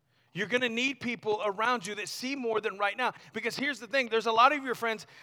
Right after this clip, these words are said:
that they're not looking past high school. Like, <laughs> just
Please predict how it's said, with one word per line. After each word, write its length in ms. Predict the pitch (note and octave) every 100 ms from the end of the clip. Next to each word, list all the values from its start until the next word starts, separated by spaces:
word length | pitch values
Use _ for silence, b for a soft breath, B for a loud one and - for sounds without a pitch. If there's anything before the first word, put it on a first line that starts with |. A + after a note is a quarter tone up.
| B
that 240 | B3 A3
they're 220 | E3+ C#4 D#4+
not 240 | C4 G#3+
looking 340 | A3+ A#3 B3
past 360 | A3 A3+ A3+ -
high 160 | A3+ A#3
school. 380 | - D#3+ G#2+ - -
Like, 480 | G3 F#3+ F#3 G3+ - -
<laughs> 120 | C#3+
just 240 | G#3+ -